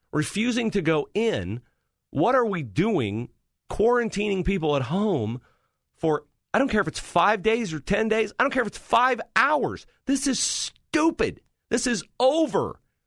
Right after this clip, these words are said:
This is a cold. This is an inconvenience.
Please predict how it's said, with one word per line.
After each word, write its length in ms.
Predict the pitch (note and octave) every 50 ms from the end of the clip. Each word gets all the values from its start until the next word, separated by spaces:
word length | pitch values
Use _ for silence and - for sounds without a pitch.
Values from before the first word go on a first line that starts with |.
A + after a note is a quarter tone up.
| _ _ _ _ _ -
This 260 | B3 D4+ D4 - - -
is 220 | A#3+ A#3+ B3 G#3
a 200 | A#3+ B3 A#3 F3+ - -
cold. 760 | - - B3 C4 C#4+ D4 C#4+ B3 F#3+ D3 A#2 G2+ - - - _ _
This 180 | - C4+ - -
is 160 | C#4 B3 A3
an 120 | A#3+ A3+ - _
inconvenience. 1300 | - B3+ B3+ B3+ A#3+ - A#3 A3 G3+ C#3 G#2 G2 - F#3+ A3+ C4+ C4+ C4 B3 E3+ F#2+ - - - - - -